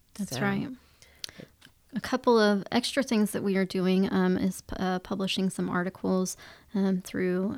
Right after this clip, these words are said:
Speaker 1: um, electronic or, um, displaying them also in the atrium. Um, I am also going to be operating a, a table on Monday, the eighteenth, outside of the B X, uh, just to raise awareness,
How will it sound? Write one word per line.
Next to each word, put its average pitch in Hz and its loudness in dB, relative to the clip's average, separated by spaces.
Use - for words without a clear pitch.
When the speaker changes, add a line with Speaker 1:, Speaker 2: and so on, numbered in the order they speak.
Speaker 1:
um, 190 -2
electronic 180 -4
or, 175 -6
um, 180 -2
displaying 165 -4
them - -2
also 175 -4
in 170 -2
the 175 -2
atrium. 175 -4
Um, 180 0
I 180 0
am 185 2
also 175 0
going 180 2
to - -4
be 185 -2
operating 180 0
a, 208 -2
a 190 -2
table 196 -2
on 190 2
Monday, 208 0
the 190 0
eighteenth, 196 -2
outside 185 -4
of 180 -4
the 175 -4
B 185 -2
X, - -4
uh, 214 -2
just - -4
to 180 0
raise 185 2
awareness, 185 0